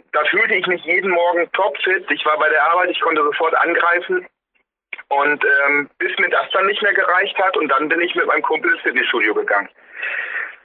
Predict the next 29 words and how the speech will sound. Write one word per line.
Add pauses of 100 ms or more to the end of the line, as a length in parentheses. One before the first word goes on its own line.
(520)
Da
bin
ich
dann,
ähm, (140)
haben
uns
angemeldet
und
sind
ganz
normal
nach
diesen
Musterplänen
angefangen
zu
trainieren. (1120)
Bis
wir
dann
irgendwann
gemerkt
haben,
nach
einer
gewissen
Zeit,
nach,